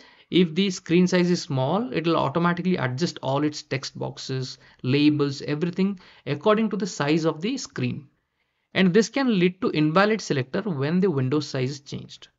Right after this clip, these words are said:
When the window size gets changed, it might lead to invalid selector issue.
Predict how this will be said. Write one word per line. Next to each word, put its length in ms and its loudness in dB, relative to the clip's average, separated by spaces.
When 160 -6
the 100 0
window 200 0
size 320 -6
gets 300 -8
changed, 400 -4
it 180 -8
might 340 0
lead 280 -4
to 160 0
invalid 560 -2
selector 460 -4
issue. 400 -6